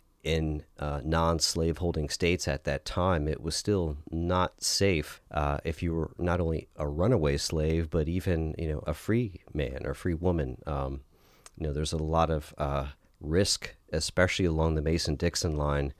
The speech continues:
uh, to those who, uh, were free. So building up to this, as you know,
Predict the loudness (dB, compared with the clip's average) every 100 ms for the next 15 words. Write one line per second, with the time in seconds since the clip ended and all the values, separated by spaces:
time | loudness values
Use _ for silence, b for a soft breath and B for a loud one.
0 | B B B B -6 -2 -2 -2 -2 2
1 | 2 2 0 -4 -4 -4 -4 -6 -6 -4
2 | -4 -8 -16 _ -8 -4 2 2 0 -4
3 | 4 4 4 -2 _ 2 6 8 8 8
4 | 6 4 2 2 2 2 0 2 2 4
5 | 2 0 -2